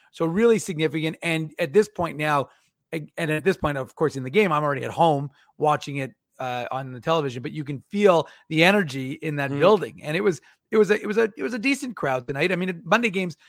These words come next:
Speaker 1: one of the guys said to me in the press box is, "Monday games are a little different, right? They, we don't,
Speaker 2: Yeah.
Speaker 1: there aren't a lot of Monday games
Speaker 2: No.
Speaker 1: here in Winnipeg." So it is a bit of a
Speaker 2: Well, it's the only
Speaker 1: throws things
Speaker 2: game on
Speaker 1: off.
Speaker 2: the N-, it's the only game on the N H L
Speaker 1: I know.
Speaker 2: schedule tonight.
Speaker 1: I know. I was like, I was laughing. I was kinda like that. What, what game was it when it was just all Jets? Was it that Jets Pittsburgh
Speaker 2: Pittsburgh.
Speaker 1: game? Was that?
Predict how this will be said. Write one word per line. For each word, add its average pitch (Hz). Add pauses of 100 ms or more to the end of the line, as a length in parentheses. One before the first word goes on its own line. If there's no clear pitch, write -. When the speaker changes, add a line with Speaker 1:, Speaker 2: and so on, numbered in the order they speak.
(120)
Speaker 1:
one 175
of 185
the 165
guys 156
said 156
to 139
me 143
in 135
the 127
press 170
box 113
is, 120
"Monday 165
games 156
are 139
a 143
little 135
different, 120
right? 123
They, 139
we 143
don't, 147
Speaker 2:
Yeah. 101 (140)
Speaker 1:
there 165
aren't 185
a 180
lot 156
of 143
Monday 143
games 135
Speaker 2:
No. 92 (120)
Speaker 1:
here 160
in 143
Winnipeg." 139
So 120 (800)
it 165
is 160
a 151
bit 151
of 143
a 135
Speaker 2:
Well, 190
it's 120
the 123
only 147
Speaker 1:
throws 127
things 160
Speaker 2:
game 160
on 160
Speaker 1:
off. 147
Speaker 2:
the 147
N-, 151
it's 143
the 156
only 160
game 160
on 156
the 151
N 151
H 151
L 156
Speaker 1:
I -
know. 190
Speaker 2:
schedule 185
tonight. 117
Speaker 1:
I 151
know. 170
I 139
was 165
like, 175
I 165
was 170
laughing. 175
I 143
was 135
kinda 175
like 170
that. 160
What, 151
what 208
game 233
was 185
it 170
when 175
it 165
was 147
just 156
all 160
Jets? 143
Was 151
it 147
that 160
Jets 190
Pittsburgh 180
Speaker 2:
Pittsburgh. 175
Speaker 1:
game? 196
Was 170
that? 185